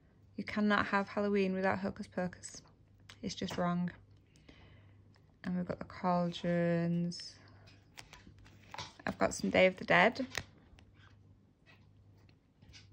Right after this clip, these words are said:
So they're different sizes and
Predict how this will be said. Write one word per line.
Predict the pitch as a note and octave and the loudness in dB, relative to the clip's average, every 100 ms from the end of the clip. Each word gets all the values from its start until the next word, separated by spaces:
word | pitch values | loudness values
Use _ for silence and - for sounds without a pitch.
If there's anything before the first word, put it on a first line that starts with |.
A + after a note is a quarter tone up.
| - - - - - - - - - - - _ _ _ _ - - - - - E3+ | -20 -20 -20 -20 -20 -20 -20 -20 -20 -20 -20 _ _ _ _ -20 -20 -20 -20 -18 -16
So | - - | -16 -4
they're | F#3+ F3+ | 0 0
different | F3 F3+ - F3+ | -2 -4 -4 -6
sizes | - F3+ F3 F3 F3+ E3+ | 0 2 4 2 0 0
and | - F3 | 0 -2